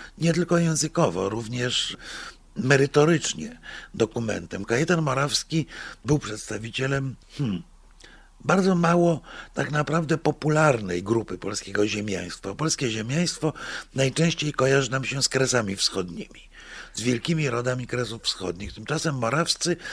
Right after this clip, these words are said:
to jest stara, zasiedziała rodzina wielkopolska,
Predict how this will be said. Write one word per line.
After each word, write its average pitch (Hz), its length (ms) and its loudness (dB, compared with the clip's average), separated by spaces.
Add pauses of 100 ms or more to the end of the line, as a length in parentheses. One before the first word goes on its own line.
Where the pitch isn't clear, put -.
(220)
to - 80 0
jest 110 160 0
stara, 156 520 2
zasiedziała 117 640 0
rodzina 113 360 -4
wielkopolska, 107 920 -2